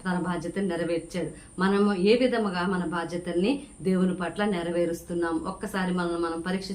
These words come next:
చేసుకొని దేవుడు సిలువలో పలికిన ఈ మూడో మాటని,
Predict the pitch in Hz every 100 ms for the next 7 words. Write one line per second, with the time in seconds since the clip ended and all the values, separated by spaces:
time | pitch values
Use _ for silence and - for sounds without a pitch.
0 | 202 196 - 220 247 269 - - 196 208
1 | 202 - 247 269 269 254 208 196 196 185
2 | 175 185 202 190 180 180 180 180 180